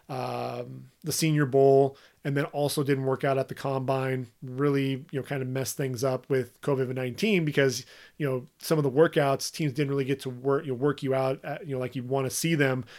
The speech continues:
in person. Six one, two oh six, I think end of round four, though. Um, he can very well f-, slide into round five, but I think end of round four kinda makes some sense as well.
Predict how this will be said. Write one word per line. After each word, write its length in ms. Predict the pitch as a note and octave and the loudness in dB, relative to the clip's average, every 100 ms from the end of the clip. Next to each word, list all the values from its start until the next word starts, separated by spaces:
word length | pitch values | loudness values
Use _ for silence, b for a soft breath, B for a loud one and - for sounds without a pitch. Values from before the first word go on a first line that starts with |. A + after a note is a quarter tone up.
| B | B
in 140 | D3 B2+ | -8 -2
person. 380 | G#3+ G#3+ D#3+ | 0 0 0
Six 280 | - A3 - | -6 -6 -4
one, 220 | F3 E3+ | -2 -2
two 240 | C#3+ - F3 | 0 2 4
oh 60 | |
six, 500 | D3+ - C#3+ C#3+ - B B B | 4 2 2 2 -4 B B B
I 80 | C#3+ | -4
think 160 | C#3+ - | -4 -4
end 160 | E3+ E3+ | 0 0
of 160 | B2+ | 2
round 280 | D3 D3 C3+ | 2 2 0
four, 300 | - C3+ C3+ | 2 4 4
though. 360 | C3 C3 B2+ B B B - | 4 4 2 B B B -8
Um, 200 | B2+ B2+ | -6 -4
he 80 | D#3 | -2
can 160 | E3 | 0
very 200 | D3 D3 | 4 4
well 160 | C#3 C3 | 4 2
f-, 240 | - - - | 0 -16 -10
slide 580 | - - - C3 C#3 D3 | -6 -6 -6 -2 -2 0
into 320 | D#3 C#3 C3+ | -2 -4 -2
round 300 | C3+ C3 A2+ | -2 -2 -6
five, 520 | C3+ B2 C#3 D#3 - | -6 -2 0 0 0
but 80 | D3 | -2
I 80 | B2+ | -2
think 320 | D3 C3+ - - | -2 -4 -6 -4
end 180 | D#3+ | -2
of 140 | D#3 C3 | 0 2
round 280 | C#3 C#3 A#2 | 2 2 2
four 420 | C3+ C#3 D#3+ D#3 B B _ | 4 4 4 -2 B B _
kinda 220 | - C#3+ | -6 -4
makes 200 | C3+ C3 | -4 -6
some 120 | - A#2 | -8 -10
sense 260 | B2+ A2 | -10 -10
as 100 | A2 | -12
well. 340 | A2 A2 G#2+ | -10 -12 -14